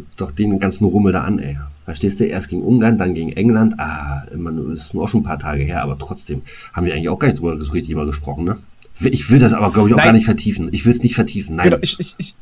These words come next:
Speaker 1: Krieg ich
Speaker 2: nein,
Speaker 1: Pickel.
Speaker 2: ich wollte aber nur dazu jetzt kurz, ja, machen wir auch nicht, äh, hab ich auch keine Lust, weil ich hab's absichtlich nicht angesprochen, ähm, weil wir hatten ja den einen Plan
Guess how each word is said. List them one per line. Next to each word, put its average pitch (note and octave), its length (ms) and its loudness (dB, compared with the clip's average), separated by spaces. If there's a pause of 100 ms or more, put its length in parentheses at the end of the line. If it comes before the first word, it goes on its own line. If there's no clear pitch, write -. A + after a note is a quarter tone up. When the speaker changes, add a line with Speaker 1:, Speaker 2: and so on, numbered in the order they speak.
Speaker 1:
Krieg - 160 0
ich - 60 -4
Speaker 2:
nein, G3 80 6
Speaker 1:
Pickel. G3+ 160 6
Speaker 2:
ich D#3 40 4
wollte F#3 140 2
aber F3+ 100 2
nur F#3 120 4
dazu F#3 200 0
jetzt F#3+ 160 2
kurz, - 280 -2 (320)
ja, G#3 260 2
machen F#3 240 -2
wir G#3+ 80 0
auch G#3 80 0
nicht, A3+ 300 -4
äh, E3 140 -2
hab D#3+ 100 0
ich E3+ 100 -4
auch D3+ 60 -6
keine E3 100 -4
Lust, F#3+ 160 -2
weil F3 180 0 (240)
ich D3 140 -2
hab's E3+ 220 -2
absichtlich F#3+ 440 -2
nicht F3 160 0
angesprochen, F3+ 640 -2 (520)
ähm, C#3 380 0 (260)
weil C3+ 360 2
wir C3+ 100 -2
hatten E3 180 0
ja D#3 80 0
den D3 140 -6
einen E3 420 -2 (160)
Plan D3 420 2